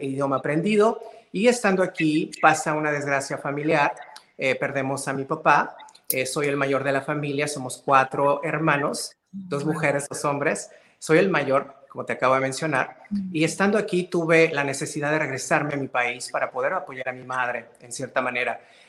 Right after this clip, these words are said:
eh, con, pues, quizás a lo mejor ya los sueños rotos, pensando que me tenía que dedicar a la agricultura, a seguir con el negocio de mi padre,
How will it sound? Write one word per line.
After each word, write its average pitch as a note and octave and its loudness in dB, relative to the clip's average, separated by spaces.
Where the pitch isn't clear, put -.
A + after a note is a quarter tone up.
eh, C3+ 2
con, F#3+ 4
pues, - -6
quizás D#3 -4
a F3 2
lo E3+ 2
mejor D3 0
ya D#3 4
los D3 2
sueños C#3 -2
rotos, D#3+ 2
pensando C#3 -2
que C3+ -10
me B2 -12
tenía D3 -2
que G3 -4
dedicar D#3 0
a D3 6
la C3+ 6
agricultura, C3 -2
a C#3+ -2
seguir C#3 -10
con F3 -4
el C#3+ -8
negocio C3 -8
de B2+ -8
mi A#2+ -16
padre, C3 2